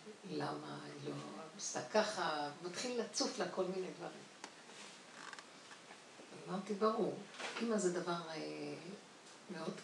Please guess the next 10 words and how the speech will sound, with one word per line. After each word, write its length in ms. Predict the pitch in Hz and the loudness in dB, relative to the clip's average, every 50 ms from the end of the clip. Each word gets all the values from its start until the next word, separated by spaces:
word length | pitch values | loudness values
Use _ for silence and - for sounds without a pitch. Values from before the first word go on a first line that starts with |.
| - - | -6 -4
חזק 340 | - - 175 170 180 180 175 - - | 0 0 2 4 4 4 2 2 -2
בנפש 480 | 165 156 156 156 156 - 156 - - 147 | -4 -2 -2 -2 -2 0 0 2 2 2
האדם, 460 | 147 147 143 139 147 151 - 180 185 175 170 | 2 0 0 -2 -2 -2 -2 -2 -2 -2 -2
ובייחוד 1200 | 156 156 156 156 151 151 151 151 151 - - - - - - - - - 185 175 - 226 196 196 | -2 -2 0 -2 -2 -4 -4 -4 -6 -8 -10 -12 -14 -16 -18 -14 -10 -8 -6 -2 0 2 2 4
אצל 220 | 180 - - 185 175 165 | 2 2 0 -2 0 4
נשים, 340 | 160 - - 226 226 202 175 | 6 6 6 8 6 4 2
היחס 360 | 147 147 165 170 - - - - - - | 0 -2 -2 -4 -4 -6 -8 -10 -8 -6
בין 100 | 175 165 165 - - - - 202 180 | -6 -6 -6 -8 -8 -8 -6 -4 -4
אמא 140 | 175 165 | -4 -4
לבת. 680 | 160 156 151 - - 170 170 - - - 190 202 214 214 | -4 -6 -6 -6 -6 -8 -8 -8 -6 -4 -2 0 0 0